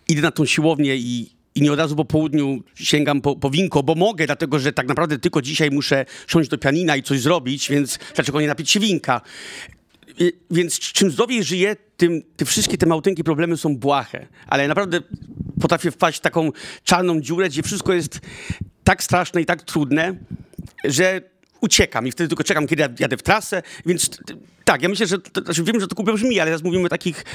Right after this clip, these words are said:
takich rzeczach, że, że, że się ucieka coraz bardziej. Ja to mam, ja pamiętam z liceum, że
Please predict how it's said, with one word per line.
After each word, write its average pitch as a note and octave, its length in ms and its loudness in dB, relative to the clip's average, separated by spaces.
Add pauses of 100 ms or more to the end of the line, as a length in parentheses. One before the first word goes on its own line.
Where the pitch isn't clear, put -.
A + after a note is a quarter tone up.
(140)
takich E3 240 0
rzeczach, F3+ 220 0
że, E3+ 180 0 (240)
że, D#3+ 200 0
że E3 100 0
się F3+ 160 2 (520)
ucieka - 400 0
coraz C3 240 -2
bardziej. B2+ 360 0
Ja B2 80 0
to - 100 -6
mam, D#3 200 2
ja D#3 60 -2
pamiętam E3 260 0
z C3+ 60 -8
liceum, D#3+ 400 0
że C3 160 -4